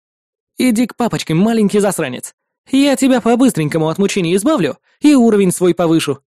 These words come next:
Дождавшись еще немного, пока он не подойдет до семи метров, я метнул свой нож. Попадание прямо в голову.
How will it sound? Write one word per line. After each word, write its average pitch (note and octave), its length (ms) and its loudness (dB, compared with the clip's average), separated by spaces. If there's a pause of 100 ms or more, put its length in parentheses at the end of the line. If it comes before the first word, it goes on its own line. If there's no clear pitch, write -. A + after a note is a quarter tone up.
(880)
Дождавшись E3+ 720 -2
еще G3+ 320 0
немного, E3+ 520 0 (260)
пока C#3+ 220 -4
он D3 160 -2
не D3+ 60 -2
подойдет D3+ 420 -2
до D#3+ 100 0
семи C#3+ 260 -4
метров, G#3 400 -2 (340)
я G3 240 0
метнул G3 380 2
свой E3 240 -2
нож. B2+ 340 -10 (580)
Попадание F#3+ 580 0
прямо C#3 320 -2
в C#3+ 80 -6
голову. A#2+ 480 -2